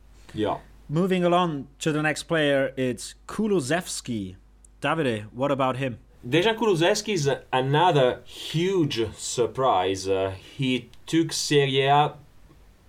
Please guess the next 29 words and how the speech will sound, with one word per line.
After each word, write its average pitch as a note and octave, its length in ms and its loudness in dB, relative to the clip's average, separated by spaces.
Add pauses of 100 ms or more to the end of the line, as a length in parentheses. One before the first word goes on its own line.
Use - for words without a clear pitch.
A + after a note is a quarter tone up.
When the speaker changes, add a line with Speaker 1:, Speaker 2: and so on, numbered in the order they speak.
(340)
Speaker 1:
w-, C3 400 0
as C3 160 0
a C3 60 0
storm. F#2 760 2 (560)
He's C3 360 -2
a, C3 340 2 (240)
he's D3 160 -2
a D3+ 40 2
midfielder E3+ 800 0
who, C3 360 -2 (340)
I A2+ 60 -14
don't E3 240 0
want E3+ 220 0
to D3+ 60 -4
be C#3 180 -4
blasphemous B2 880 -4
now, F3 340 0
but C3 480 0 (280)
he C3+ 160 -4
really C#3+ 400 2
reminds C3+ 540 -2
me C3+ 300 -2
of, A#2 320 -2
uh, A2+ 80 0
Juan A#2 260 0
Sebastian A2 520 -4
Veron. F#2 480 -2 (760)
He's A#2 300 -4
tough, - 500 0